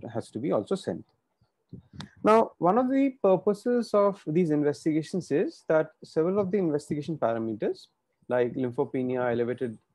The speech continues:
liver enzymes, elevated, uh, K F T, or L D H, C R P, I L six increase, or elevated troponin D dimer, ferritin, they are, they are known to be, again,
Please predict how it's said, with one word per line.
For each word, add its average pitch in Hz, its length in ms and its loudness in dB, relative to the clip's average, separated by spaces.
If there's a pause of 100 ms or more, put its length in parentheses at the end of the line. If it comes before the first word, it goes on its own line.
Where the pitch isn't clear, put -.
liver 127 260 0
enzymes, 117 600 -4
elevated, 113 440 -4 (220)
uh, 110 200 -2 (120)
K 165 140 8
F - 180 -4
T, 117 240 -4 (480)
or 123 260 0
L 131 140 0
D 135 200 0
H, 135 460 -4
C - 200 -2
R 127 100 0
P, 131 160 -2
I 123 100 4
L 120 100 0
six 120 220 -8
increase, 117 520 -6
or 113 180 -2
elevated 120 420 -6 (240)
troponin 143 380 2
D 123 160 0
dimer, 113 320 0 (100)
ferritin, 120 460 -2 (540)
they 143 180 2
are, 160 180 6 (200)
they 151 180 2
are 185 260 2
known 151 460 0
to 165 100 -2
be, 156 180 -2
again, 147 340 -2